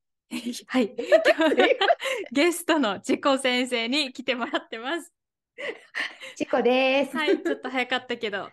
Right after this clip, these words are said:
Speaker 2: <laughs> すいません。
Speaker 1: よろしく。
Speaker 2: よろしく。
Speaker 1: そう、今日は、あの、まあ、パートナーとの上手な関係の作り方、
Speaker 2: うん。
Speaker 1: うんうん、について、チコさんとお話ししたいなって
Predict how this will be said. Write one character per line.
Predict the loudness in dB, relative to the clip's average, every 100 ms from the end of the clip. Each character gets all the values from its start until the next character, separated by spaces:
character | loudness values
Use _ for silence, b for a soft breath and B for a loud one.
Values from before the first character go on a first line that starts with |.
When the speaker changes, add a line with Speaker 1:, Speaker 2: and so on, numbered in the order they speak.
| _
Speaker 2:
<laughs> | _
す | -16
い |
ま | -14
せ | -8
ん。 |
Speaker 1:
よ | -2
ろ | 0
し | -2 -4
く。 | -4 -2 -2 -4 _ _ _ _ _
Speaker 2:
よ | -8 -4
ろ | -4
し | -6 -6
く。 | -4 -4 -6 -12 _ -8
Speaker 1:
そ | -6
う、 | -6 -12 _ _ _
今 | 0 2
日 | 2
は、 | 2 0 0 -2
あ |
の、 | -4 -4 -6 -8 -12 _ _ _ _
ま | -2
あ、 | -2
パ | -4 2 2
ー | 2
ト | 0
ナ | 0 0 -2 -8
ー | _ _
と | -6
の | -2 0 -2 -4 -12 _ -8
上 | -4 -2 -2
手 | -6
な | -6 -8 _ _ _ _ -8
関 | -4 -4 -4
係 | -6 -4 -4
の | -4 -6 -8 -12 _
作 | -12 -10 -4 -2
り | -2 -2
方、 | -6 -6 -6 -6 _ _ _ _ _
Speaker 2:
う | -20
ん。 | -20 _ _ -8
Speaker 1:
う | -6
ん | -4
う | -6
ん、 | -6 -10 _ _ -2
に | -2
つ | 0 -4
い | -4
て、 | -6 -8 -10 b _ _ _ _
チ | -12
コ | -6 -4
さ | -4 -6
ん | -6
と | -6
お | -6
話 | -4 -6 -4 -8
し | -6
し |
た | -4 -2
い | -2
な | -4
っ | -4 -6
て | -8 -8